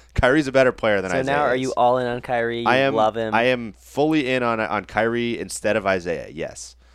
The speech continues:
Speaker 2: Wow.
Speaker 1: But there's n-, but I will never kick Isaiah to the curb.
Speaker 2: So who
Speaker 1: Not
Speaker 2: do you
Speaker 1: after what Isaiah did for the Celtics.
Speaker 2: So
Speaker 1: There's no chance.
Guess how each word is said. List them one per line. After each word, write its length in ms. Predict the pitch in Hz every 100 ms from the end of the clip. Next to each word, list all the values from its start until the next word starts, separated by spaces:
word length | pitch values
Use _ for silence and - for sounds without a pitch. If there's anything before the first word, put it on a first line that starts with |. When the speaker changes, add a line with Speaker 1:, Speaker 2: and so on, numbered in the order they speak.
| - 98
Speaker 2:
Wow. 160 | 95
Speaker 1:
But 140 | 110 107
there's 280 | 110 101
n-, 160 | 98 113 -
but 140 | 110
I 140 | 107 107
will 140 | 101
never 440 | 98 107 113 120
kick 260 | 107 123 -
Isaiah 360 | 92 82 82 78
to 120 | 80
the 80 | -
curb. 260 | 80 62
Speaker 2:
So 120 | -
who 60 | 135
Speaker 1:
Not 120 | 107
Speaker 2:
do 60 | 113
you 60 | 110
Speaker 1:
after 160 | 117
what 160 | 110 98
Isaiah 320 | 95 92 90
did 160 | 85 -
for 100 | 71
the 80 |
Celtics. 340 | - 69 - -
Speaker 2:
So 220 | - 180
Speaker 1:
There's 140 | 170 165
no 100 | 85
chance. 400 | - - -